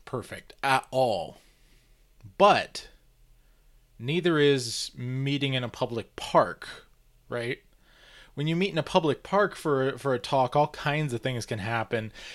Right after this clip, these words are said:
Yes, it's physical, and it's actually a step better than that, but it's not meeting in your own building, your own office,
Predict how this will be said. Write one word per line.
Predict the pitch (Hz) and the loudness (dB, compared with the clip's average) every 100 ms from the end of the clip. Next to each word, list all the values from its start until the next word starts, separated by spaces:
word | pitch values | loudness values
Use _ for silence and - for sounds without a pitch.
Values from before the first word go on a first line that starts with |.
| - | -4
Yes, | 165 180 147 | 4 6 6
it's | 135 | 0
physical, | - 190 147 127 117 | 2 2 4 2 -2
and | 120 | 2
it's | 160 | 2
actually | 151 - 131 | 2 0 -2
a | |
step | 113 - 127 | 0 -2 -2
better | 110 143 139 | 0 0 0
than | 104 101 | -4 -4
that, | 123 131 87 | -2 -2 -4
but | 107 | -8
it's | 117 - | -8 -6
not | 143 139 123 | -2 -2 -2
meeting | 139 143 139 | -2 0 -2
in | 127 123 | -2 -4
your | 123 - | -4 -2
own | 143 147 | 0 0
building, | 135 135 127 127 123 | 2 2 2 0 -2
your | 117 147 | -4 -2
own | 139 127 | -2 -2
office, | 113 117 113 - 117 - | 0 0 0 -4 -4 -6